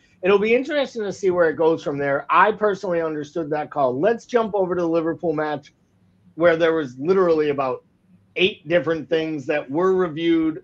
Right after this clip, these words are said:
about three others I think that could have been reviewed. Let's rapid fire these. Um, Robertson's penalty against Dibling. Personally, I felt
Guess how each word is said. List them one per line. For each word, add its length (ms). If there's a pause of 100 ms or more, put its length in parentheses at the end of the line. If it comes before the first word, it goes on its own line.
about 380
three 260
others 360
I 120
think 220
that 200
could 180
have 100
been 180
reviewed. 480 (360)
Let's 220
rapid 440
fire 340
these. 340 (360)
Um, 520 (440)
Robertson's 640
penalty 840
against 680
Dibling. 540 (640)
Personally, 600
I 180
felt 500